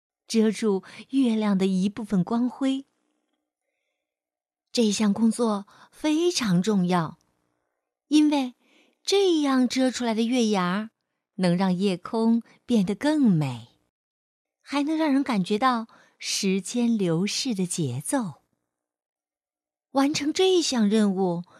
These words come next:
需要非凡的精力、技巧和本领，而且休息的时间很少。只有在月圆之夜，遮月亮的人才能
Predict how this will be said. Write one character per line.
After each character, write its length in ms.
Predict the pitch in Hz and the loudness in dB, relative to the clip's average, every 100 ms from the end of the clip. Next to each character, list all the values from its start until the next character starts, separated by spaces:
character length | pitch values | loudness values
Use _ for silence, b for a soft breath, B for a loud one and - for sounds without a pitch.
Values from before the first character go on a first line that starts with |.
| b | b
需 260 | - 202 208 | -8 -2 0
要 300 | 185 175 165 b _ | 0 -2 -4 b _
非 360 | - 262 269 | -4 -2 -2
凡 300 | - 165 147 | -4 -6 0
的 100 | 277 | 0
精 340 | 226 220 214 214 | 2 2 4 4
力、 260 | 208 175 b b - | 2 -2 b b -4
技 280 | 254 214 | 2 2
巧 360 | 175 208 151 143 B - | 0 -2 -2 -4 B -6
和 140 | 202 | -4
本 320 | 190 175 175 | 0 2 4
领， 340 | 196 143 139 165 _ _ _ _ _ _ _ _ _ _ - | 4 2 -2 -8 _ _ _ _ _ _ _ _ _ _ -4
而 160 | 220 | -2
且 380 | - 226 196 190 B B | 0 -2 -2 -4 B B
休 260 | - 330 | 0 2
息 160 | 330 269 | 0 -4
的 80 | 262 | -4
时 220 | - 277 | -4 -4
间 320 | 285 302 311 B B | -2 -2 -2 B B
很 400 | - 240 214 349 | -2 2 4 2
少。 420 | - 208 139 - _ _ _ _ _ _ _ _ _ _ _ | 0 -2 -4 -6 _ _ _ _ _ _ _ _ _ _ _
只 240 | - 269 302 | -4 0 2
有 180 | 320 254 | 2 0
在 320 | 285 277 262 b _ | -2 -2 -6 b _
月 300 | 381 349 247 | 2 4 2
圆 340 | 196 175 196 | 2 2 2
之 200 | 302 269 | 2 0
夜， 360 | 214 220 180 185 _ _ _ _ _ _ | 2 2 0 -6 _ _ _ _ _ _
遮 280 | - 233 220 | -2 2 2
月 200 | 208 233 | 2 2
亮 160 | 214 196 | 2 0
的 120 | 196 | 0
人 400 | 180 175 180 202 B B - | 0 0 0 -2 B B -16
才 300 | - 208 190 | -8 -2 0
能 420 | 202 185 180 | 2 2 0